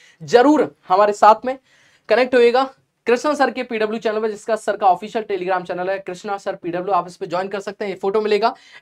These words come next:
And you can join with me also, देवेश सर पीडब्ल्यू, आप मेरा ये Telegram चैनल है, आप मेरे साथ यहाँ पे कनेक्ट कर सकते हैं। और ये वीडियो, बेटा,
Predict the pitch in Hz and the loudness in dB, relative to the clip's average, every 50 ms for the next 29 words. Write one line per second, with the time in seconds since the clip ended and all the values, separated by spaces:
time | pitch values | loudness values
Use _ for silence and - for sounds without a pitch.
0 | - - 220 233 240 226 226 262 240 190 190 220 233 233 233 220 226 190 208 240 | 0 2 2 2 2 0 0 0 0 2 2 2 2 2 2 -2 -2 -2 -2 0
1 | 233 220 220 214 - - 240 269 - _ _ _ _ _ _ _ _ _ _ _ | 2 2 2 0 -2 -6 -8 -8 -8 _ _ _ _ _ _ _ _ _ _ _
2 | - 170 190 208 220 226 220 - 226 220 220 - 180 190 214 208 208 233 233 214 | -4 0 2 2 2 2 0 -2 -6 -6 -6 -8 -4 -4 -4 -4 -4 -6 -6 0
3 | - 165 175 190 185 196 202 208 208 202 202 208 196 - - 208 196 196 214 190 | 2 2 2 2 0 -2 -6 -4 -4 -2 -4 -4 -6 -6 -2 -2 0 0 2 2
4 | 214 202 202 202 - 185 185 196 196 202 185 156 147 151 - 170 156 147 - 156 | 2 0 0 -2 -6 -6 -6 -4 -4 -4 -4 -4 -4 -6 -6 -8 -16 -14 -14 -14
5 | 151 - 139 135 151 147 - 143 - 131 131 131 - 131 120 - - - - 120 | -14 -12 -10 -10 -10 -10 -12 -14 -16 -16 -16 -16 -16 -16 -18 -18 -20 -20 -20 -20
6 | 107 107 _ _ - - - - 165 196 220 226 220 226 240 254 240 220 220 226 | -20 -20 _ _ -20 -20 -8 -2 2 2 2 2 2 -2 -6 -4 -4 -2 0 0
7 | 226 220 | -2 -2